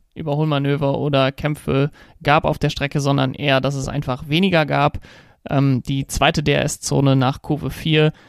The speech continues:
wurde eigentlich nur dann interessant, wenn ein Fahrer in Kurve vier einen Fehler gemacht hat und dann der hinterherfahrende Fahrer, ähm, überholen konnte. Dementsprechend ein ziemlich enttäuschendes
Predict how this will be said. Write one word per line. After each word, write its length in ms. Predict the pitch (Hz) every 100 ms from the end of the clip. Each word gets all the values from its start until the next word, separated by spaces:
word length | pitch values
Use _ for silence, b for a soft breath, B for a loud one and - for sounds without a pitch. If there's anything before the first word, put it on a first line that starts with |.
| b -
wurde 340 | 147 156 156
eigentlich 400 | - 151 147 147
nur 160 | 147 139
dann 160 | 131
interessant, 580 | 151 - 151 - 143 147
wenn 120 | 143
ein 180 | 127 131
Fahrer 400 | - 139 135 131
in 240 | 131 139 -
Kurve 300 | - 147 143
vier 320 | 131 - 143 135
einen 140 | 131
Fehler 280 | - 170 143
gemacht 380 | 135 156 - 180
hat 240 | 156 -
und 480 | - 151 139 - -
dann 400 | 139 139 147 170 -
der 300 | 131 127 -
hinterherfahrende 920 | 170 147 143 135 135 - - 127 127
Fahrer, 460 | 127 127 127 131 B B B B -
ähm, 320 | 139 135 123 - _ _ _
überholen 460 | 135 135 151 175
konnte. 480 | 160 156 147 143 139 b b b b b b _ _ _ -
Dementsprechend 1000 | 160 160 - - 143 143 151 147 - - _ _ _ _
ein 400 | - - 95 151 -
ziemlich 380 | - 165 156
enttäuschendes 840 | 147 147 - 170 - 151 147 -